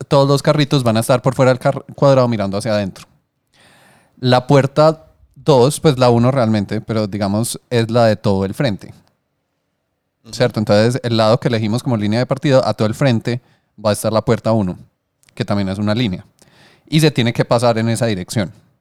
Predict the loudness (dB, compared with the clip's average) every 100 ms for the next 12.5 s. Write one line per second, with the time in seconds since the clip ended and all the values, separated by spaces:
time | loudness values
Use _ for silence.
0 | _ -8 -8 -6 -8 -2 0 0 -2 -10
1 | -4 -2 -2 -6 _ 0 0 0 -2 2
2 | 2 4 2 0 -4 -6 -10 _ _ _
3 | _ _ _ _ _ _ -2 2 2 4
4 | 4 4 0 -8 -14 _ -2 0 0 -2
5 | -8 -6 0 0 -2 -6 -2 0 0 0
6 | 0 2 0 -4 -8 -4 -4 -2 -2 -2
7 | -2 0 0 0 -2 -6 -4 -4 -2 -2
8 | 0 2 4 4 2 2 -2 -4 -4 0
9 | 2 2 0 -4 -2 0 0 0 0 0
10 | 0 0 0 -2 -6 -18 _ -20 -18 -16
11 | -2 2 6 6 4 0 0 -2 -2 0
12 | 0 4 2 2